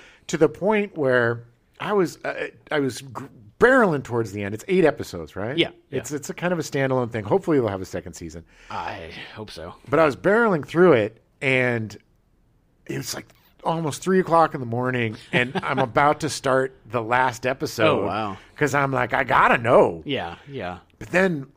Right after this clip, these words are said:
Speaker 1: you know, the, the sane part of me was like, "Look, man, you watch it now, you're not gonna remember a damn
Speaker 2: Yeah,
Speaker 1: thing.
Speaker 2: yeah.
Speaker 1: You go to bed and you watch it tomorrow when you're"
Speaker 2: Look at you all growing up.
Speaker 1: Yeah, it only took
Speaker 2: <laughs>
Speaker 1: fifty-four years. Um,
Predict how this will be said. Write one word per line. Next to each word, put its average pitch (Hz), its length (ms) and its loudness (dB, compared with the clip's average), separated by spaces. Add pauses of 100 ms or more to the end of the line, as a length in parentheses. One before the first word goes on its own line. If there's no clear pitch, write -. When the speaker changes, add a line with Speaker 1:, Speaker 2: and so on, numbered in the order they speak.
(320)
Speaker 1:
you 139 180 -6
know, 98 120 -6
the, 101 180 -2
the 98 380 -2
sane 143 400 -4
part 101 260 -2
of 87 80 -14
me 90 140 -10
was 90 120 -10
like, 90 140 -10
"Look, 117 260 -2
man, 76 220 -16 (1040)
you 254 160 2
watch - 180 -6
it 113 60 -10
now, 120 80 -8
you're 226 120 -4
not - 100 -4
gonna - 140 -12
remember 139 280 -10
a - 60 -12
damn 294 400 4
Speaker 2:
Yeah, 233 60 -6
Speaker 1:
thing. 160 200 2
Speaker 2:
yeah. 101 220 -6 (180)
Speaker 1:
You 202 140 -2
go 226 160 2
to 107 60 -2
bed 285 420 2 (180)
and 139 140 -6
you 123 80 -6
watch 139 340 0
it 202 100 -10
tomorrow 139 420 -2
when - 180 -10
you're" 85 100 -12
Speaker 2:
Look - 220 -10
at - 180 -4
you 185 160 6
all 151 160 6
growing 165 440 4
up. 143 260 2
Speaker 1:
Yeah, 104 400 0
it 202 140 2 (120)
only 226 160 8
took - 260 4
Speaker 2:
<laughs> - 60 -20
Speaker 1:
fifty-four 330 640 6
years. 294 640 2 (340)
Um, 147 500 2